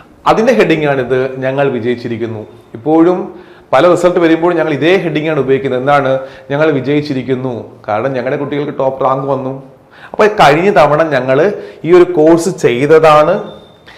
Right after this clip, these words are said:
അതിന്റെ എക്സ്പീരിയൻസ് ഞങ്ങൾക്കുണ്ട്, ഞങ്ങൾക്കറിയാം ഈ കോഴ്സ് എങ്ങനെ ചെയ്യണമെന്നറിയാം, ഉദ്യോഗാർത്ഥികളെ എങ്ങനെ പരിശീലിപ്പിക്കണമെന്നറിയാം.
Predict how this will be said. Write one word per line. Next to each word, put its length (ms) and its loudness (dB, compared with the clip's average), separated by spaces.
അതിന്റെ 280 2
എക്സ്പീരിയൻസ് 720 -2
ഞങ്ങൾക്കുണ്ട്, 680 0
ഞങ്ങൾക്കറിയാം 760 2
ഈ 80 -4
കോഴ്സ് 300 -4
എങ്ങനെ 300 -2
ചെയ്യണമെന്നറിയാം, 1120 0
ഉദ്യോഗാർത്ഥികളെ 720 4
എങ്ങനെ 200 0
പരിശീലിപ്പിക്കണമെന്നറിയാം. 1300 -2